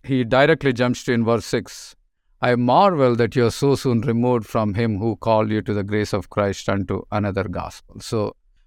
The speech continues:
Paul is so frustrated and angry, and he is using severe language because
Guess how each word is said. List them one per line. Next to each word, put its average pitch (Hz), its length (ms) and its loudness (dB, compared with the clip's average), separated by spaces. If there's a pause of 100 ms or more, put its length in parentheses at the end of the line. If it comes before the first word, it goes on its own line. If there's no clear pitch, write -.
(120)
Paul 175 300 4
is 160 160 2
so 139 200 0
frustrated 120 680 0
and 104 160 0
angry, 113 460 0
and 107 240 -2
he 113 180 -2
is 107 140 -2
using 113 260 0
severe 117 320 0
language 110 640 -2
because 120 720 -2